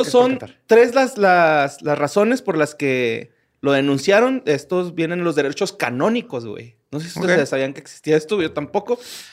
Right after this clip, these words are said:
Speaker 1: Pero existe el mil doscientos diez que establece, "En un lugar sagrado solo puede admitirse aquello que favorece el ejercicio y el fomento del culto, de la piedad y de la religión, y se prohíbe lo que no está en consonancia con la santidad del lugar".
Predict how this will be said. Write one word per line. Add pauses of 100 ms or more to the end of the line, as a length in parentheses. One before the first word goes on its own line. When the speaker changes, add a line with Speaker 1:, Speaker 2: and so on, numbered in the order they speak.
(140)
Speaker 1:
Pero
existe
el
mil
doscientos
diez
que
establece, (260)
"En
un
lugar
sagrado
solo
puede
admitirse
aquello
que
favorece
el
ejercicio
y
el
fomento
del
culto, (280)
de
la
piedad
y
de
la
religión,
y
se
prohíbe
lo
que
no
está
en
consonancia
con
la
santidad
del
lugar".